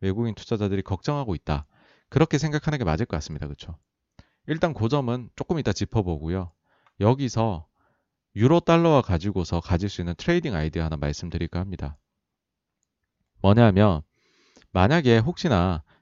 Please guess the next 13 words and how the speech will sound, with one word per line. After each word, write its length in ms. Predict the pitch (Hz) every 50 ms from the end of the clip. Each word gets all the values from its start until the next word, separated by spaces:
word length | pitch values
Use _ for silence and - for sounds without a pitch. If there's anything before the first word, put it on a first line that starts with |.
| _ -
유로 220 | - 104 117 156 165
달러가 560 | - 117 101 95 92 87 82 101 107 95 - -
앞서 240 | 90 87 - 139 123
말씀드린 520 | 95 87 92 - 123 113 107 104 101 92
그 100 | 90 90
크리티컬한 840 | - - - 170 170 - - - - - 139 120 117 113 113 110 107
포인트들을 1160 | - - 185 175 175 170 _ - - - 123 117 113 107 - 107 104 107 110 120 127 131 131 _ _ _ _ _ _ -
돌파를 600 | - 98 110 143 - - - 226 226 208 196 165
하면은 320 | 151 151 143 143 143 143 110
무슨 300 | 92 85 80 113 123 117
일이 140 | 110 107
발생할까란 800 | 101 - 78 78 73 - 85 87 90 90 - - 85 87 110 113
얘기예요. 360 | 98 78 73 - 85 78 67